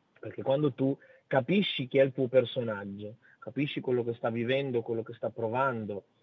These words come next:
spesso quello che ha vissuto e ha provato prima che tu arrivassi all'interno dell'opera,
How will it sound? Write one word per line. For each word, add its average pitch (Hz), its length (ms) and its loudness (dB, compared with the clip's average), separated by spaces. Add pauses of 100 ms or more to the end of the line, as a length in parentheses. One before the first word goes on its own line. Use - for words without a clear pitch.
(140)
spesso - 460 2
quello 131 260 0
che 131 100 0
ha 120 40 2
vissuto 156 520 -6
e 135 40 6
ha 113 60 4
provato 117 460 0
prima 107 480 -6 (140)
che 107 140 -8
tu 110 160 -2
arrivassi 107 560 0
all'interno 107 560 -2
dell'opera, 110 600 0